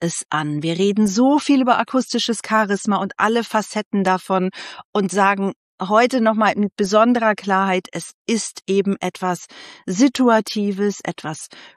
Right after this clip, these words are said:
Kontextabhängiges, auch etwas Zielgruppenabhängiges.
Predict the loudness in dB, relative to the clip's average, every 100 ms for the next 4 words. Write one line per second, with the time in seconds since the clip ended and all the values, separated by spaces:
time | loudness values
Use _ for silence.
0 | _ -8 0 6 6 4 -2 -4 -6 -6
1 | -4 -2 -2 0 -2 -4 -6 -6 -6 -8
2 | -6 -6 -8 -10 -4 2 4 2 -2 -4
3 | 0 -2 0 -4 -2 -2 0 0 -4 -4
4 | -8